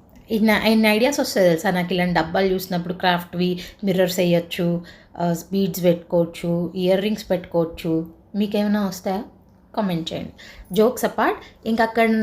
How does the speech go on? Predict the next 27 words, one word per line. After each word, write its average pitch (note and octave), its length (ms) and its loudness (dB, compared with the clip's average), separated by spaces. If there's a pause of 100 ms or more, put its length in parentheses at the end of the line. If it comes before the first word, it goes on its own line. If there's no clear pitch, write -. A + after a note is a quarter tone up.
(120)
మీకు A3 500 2
already G#3+ 380 0 (120)
గురు G#3 180 -2
స్వీట్స్ A#3+ 420 -6
మీద G#3+ 140 -2
చిన్న G#3 300 -2
షార్ట్ F#3+ 420 -2
అయితే G#3 420 0
చూపించాను F3+ 520 -2
కదా, E3+ 340 0 (500)
ఆ F#3 80 -2
స్వీట్స్ F#3 380 -6
కూడా F#3+ 280 0
ఉన్నాయి. E3+ 640 0 (840)
The F3+ 120 0
best E3+ 640 -4
అన్నమాట F#3 460 0
అది. E3+ 360 -4 (640)
So, - 100 -16 (120)
చూస్తున్నారు B3+ 360 0
కదా, D4 240 0 (220)
ఇది A3 260 -2
సోప్ A3 340 2
ఇప్పుడు A3 260 -2
వస్తున్నది G3+ 640 -2
మైసూర్ G3+ 400 -2
శాండిల్. F3+ 540 0